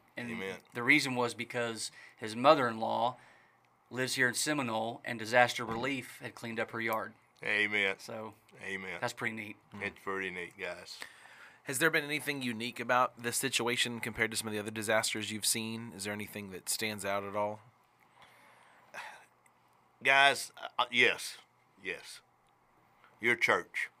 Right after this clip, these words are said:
Speaker 3: Hmm.
Speaker 2: Your church, guys. There's nothing that we needed or wanted that someone wasn't there, like Terry,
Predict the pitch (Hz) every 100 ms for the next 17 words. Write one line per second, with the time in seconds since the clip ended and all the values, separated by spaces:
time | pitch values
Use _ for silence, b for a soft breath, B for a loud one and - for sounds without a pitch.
0 | _ 107 92 _ _ _ _ _ _ _
1 | _ _ _ _ 110 135 - 113 85 -
2 | 98 95 98 - - 107 104 98 113 131
3 | 139 139 131 110 98 110 131 131 127 -
4 | 110 127 123 110 107 _ - 104 107 123
5 | 110 87 - _ b b b b _ -
6 | 101 - 117 127 131 123 120 123 120 113
7 | 104 95 - _ _ _ _ - _ 92
8 | 107 - 113 107 95 92